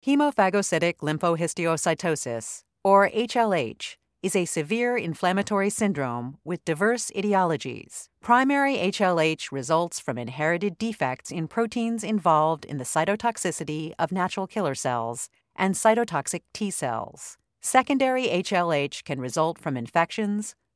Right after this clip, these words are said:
malignancies, immune deficiencies, autoinflammatory disorders,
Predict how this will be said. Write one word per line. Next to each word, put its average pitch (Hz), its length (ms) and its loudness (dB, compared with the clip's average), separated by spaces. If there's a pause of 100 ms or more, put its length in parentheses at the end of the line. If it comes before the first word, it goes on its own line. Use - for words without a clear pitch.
(120)
malignancies, 196 840 -2 (260)
immune 226 360 0
deficiencies, 160 840 -4 (280)
autoinflammatory 185 880 2
disorders, 156 680 -2